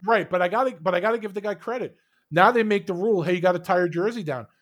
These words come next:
And when the guy ties his jersey down, all of a sudden he's, he's three or four times the fighter he was when the jersey came off. Uh, the one, I, I don't like, I don't like him as a player.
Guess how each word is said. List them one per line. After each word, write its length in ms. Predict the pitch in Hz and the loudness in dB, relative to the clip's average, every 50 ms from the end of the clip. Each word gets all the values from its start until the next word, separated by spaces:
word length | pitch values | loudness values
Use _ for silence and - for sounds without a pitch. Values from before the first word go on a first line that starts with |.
| - _ - | -20 _ -10
And 160 | 165 175 180 | -8 -4 -2
when 100 | 185 190 | -2 -2
the 80 | 185 165 | -2 0
guy 180 | 202 196 226 | 2 2 2
ties 280 | 220 220 233 226 208 208 | 2 0 0 -2 -2 -4
his 100 | 202 165 | -6 -10
jersey 320 | 170 190 233 - 294 311 | -8 -6 -6 -4 -4 -4
down, 180 | 185 175 165 175 | -2 -2 0 0
all 100 | 190 226 | -2 -2
of 80 | 233 | -2
a 60 | 208 165 | -4 -4
sudden 280 | - 233 277 277 208 | -2 -2 -2 -2 -2
he's, 300 | 156 175 208 185 - - _ _ _ _ _ _ | -4 -6 -6 -8 -10 -16 _ _ _ _ _ _
he's 240 | - 294 349 349 - _ - | -10 -10 -8 -8 -10 _ -12
three 200 | 185 233 294 302 | -8 -4 0 0
or 80 | 247 | 0
four 240 | - - 262 269 277 | 0 0 -4 -4 -4
times 320 | 269 - 262 254 247 - | -4 -6 -6 -6 -6 -6
the 80 | - 202 | -10 -12
fighter 380 | 160 - 226 247 311 302 254 240 | -4 -2 0 0 0 -2 -6 -8
he 80 | 226 | -6
was 240 | 214 220 233 226 226 | -2 0 0 0 0
when 100 | 240 240 | -6 -10
the 80 | 240 226 | -10 -10
jersey 360 | - 262 254 262 226 269 240 | -10 -10 -12 -10 -10 -12 -16
came 260 | _ - 262 262 254 | _ -12 -12 -8 -6
off. 440 | 269 330 370 349 - - - - _ - | -6 -6 -4 -6 -8 -8 -10 -16 _ 0
Uh, 120 | 196 190 - | 0 0 2
the 120 | 190 190 | 4 2
one, 200 | 180 185 202 208 - | 4 6 4 4 4
I, 120 | 190 180 - - | 2 0 2 0
I 80 | 170 | -2
don't 340 | 151 127 175 180 202 190 185 | 0 2 2 2 2 2 2
like, 280 | 185 185 175 175 - - - | 2 2 2 0 -8 -6 -4
I 80 | 151 | -4
don't 300 | 143 123 165 170 185 175 | -2 0 0 0 0 2
like 180 | 170 170 170 165 | 2 0 0 0
him 100 | 175 165 | -2 -6
as 100 | 165 160 | -6 -6
a 40 | 160 | -8
player. 440 | 160 _ - 143 139 143 143 143 143 | -10 _ -2 -2 0 0 0 -2 -4